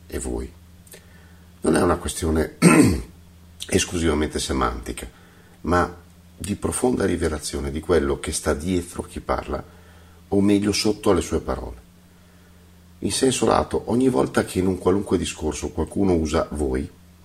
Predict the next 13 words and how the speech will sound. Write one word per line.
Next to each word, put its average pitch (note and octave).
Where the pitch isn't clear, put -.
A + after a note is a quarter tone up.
sta -
immediatamente G#2
inserendo F#2
un E2+
distinguo E2+
tra -
se -
stesso -
e -
il A#2+
resto G2+
del G2
mondo, D#2